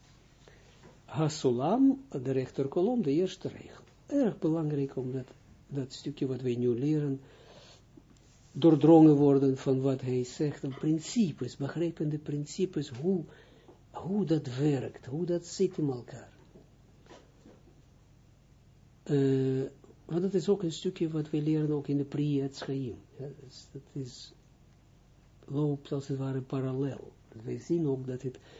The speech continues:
dat het vult elkaar aan. Zoger, Pri Etz Chaim, allemaal dingen die draaien om hetzelfde. Men kan niet zichzelf, zeg dat, men kan niet tot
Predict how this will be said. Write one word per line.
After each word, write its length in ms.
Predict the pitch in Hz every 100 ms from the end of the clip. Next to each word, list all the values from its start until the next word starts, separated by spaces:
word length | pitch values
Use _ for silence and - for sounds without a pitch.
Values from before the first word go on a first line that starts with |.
| - - - - - - -
dat 200 | - 135
het 160 | 127 127 - - - -
vult 420 | - - 180 156 -
elkaar 520 | 139 131 151 139 135
aan. 360 | 156 139 117 87 - - - -
Zoger, 560 | 135 165 160 151 147
Pri 340 | 143 151 151 147
Etz 200 | 139 -
Chaim, 400 | 143 147 151 190
allemaal 540 | 254 240 220 208 180
dingen 320 | 170 170 165
die 280 | 151 156 143 - - - - - - -
draaien 480 | 131 151 180 180 180
om 140 | 175
hetzelfde. 600 | 170 - 196 185 156 131 127 127 - -
Men 320 | - 143 139 139
kan 360 | 247 254 202 185
niet 300 | 190 190 - - - - - -
zichzelf, 840 | - - 160 - 180 160 147 - - - - - - - -
zeg 300 | - 139 135
dat, 220 | 131 -
men 240 | 143 139
kan 220 | 247 254
niet 180 | 226 208
tot 160 | 196